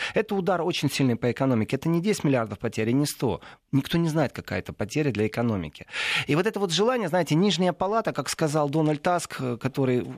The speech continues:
он, кстати, отстаивает, э, более длительную отсрочку для Брексита, он хочет,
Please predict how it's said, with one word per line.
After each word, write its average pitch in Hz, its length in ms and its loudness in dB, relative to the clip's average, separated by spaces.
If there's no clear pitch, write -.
он, 156 180 0
кстати, 151 320 -2
отстаивает, 127 640 0
э, 113 280 -2
более 127 380 2
длительную 123 460 2
отсрочку 131 460 -2
для 123 140 2
Брексита, 156 480 0
он 107 100 2
хочет, - 420 -4